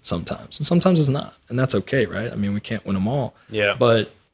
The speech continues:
Speaker 1: M S's success in the downturn, my personal success in the downturn, was built on relationships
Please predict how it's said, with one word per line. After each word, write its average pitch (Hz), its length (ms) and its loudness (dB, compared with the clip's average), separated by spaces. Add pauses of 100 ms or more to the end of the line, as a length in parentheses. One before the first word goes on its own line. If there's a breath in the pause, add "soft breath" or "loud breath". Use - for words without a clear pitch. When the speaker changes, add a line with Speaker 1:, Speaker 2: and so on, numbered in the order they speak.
(120)
Speaker 1:
M 135 160 4
S's 123 280 2
success - 420 0
in 113 80 2
the 107 40 2
downturn, 107 460 2
my 92 140 2
personal 139 360 2
success - 380 2
in 95 60 -2
the 90 160 -2
downturn, 98 340 -2
was 117 140 0
built 143 280 4
on 110 280 2
relationships - 800 -2